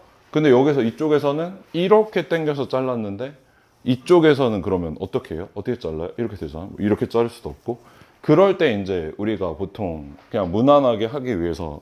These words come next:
하는 방법이 뭐냐면 오른쪽을 자를 때는 인핑거로 잡아서 앞쪽으로 다 끌고 온 다음에 앞쪽에서 스퀘어 포지션 잡고 인핑거로 잡았을 때 오른쪽, 고객 기준으로 오른쪽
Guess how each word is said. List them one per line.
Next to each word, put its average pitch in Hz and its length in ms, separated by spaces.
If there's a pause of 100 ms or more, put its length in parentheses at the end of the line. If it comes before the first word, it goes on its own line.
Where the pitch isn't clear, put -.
하는 139 220
방법이 107 260
뭐냐면 80 480 (1000)
오른쪽을 180 800
자를 151 280
때는 131 500 (300)
인핑거로 143 1120 (500)
잡아서 117 680
앞쪽으로 113 440
다 113 300
끌고 156 300
온 90 140
다음에 95 440 (400)
앞쪽에서 123 480
스퀘어 180 380
포지션 147 380
잡고 123 600
인핑거로 117 540
잡았을 87 420
때 117 260 (1300)
오른쪽, 127 560
고객 135 260
기준으로 113 400
오른쪽 82 400